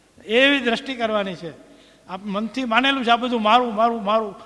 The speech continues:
કાંઈ મારું નથી અને છતાં માયનું છે. બસ એ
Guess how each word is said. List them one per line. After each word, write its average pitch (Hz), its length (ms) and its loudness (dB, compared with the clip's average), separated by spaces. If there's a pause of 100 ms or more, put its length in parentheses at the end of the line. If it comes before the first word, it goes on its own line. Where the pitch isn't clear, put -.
(280)
કાંઈ 247 300 6
મારું 254 320 4
નથી 233 220 -2
અને 214 140 -4
છતાં 226 340 0
માયનું 196 320 -2
છે. 160 140 -10 (460)
બસ 214 220 -4
એ 214 140 0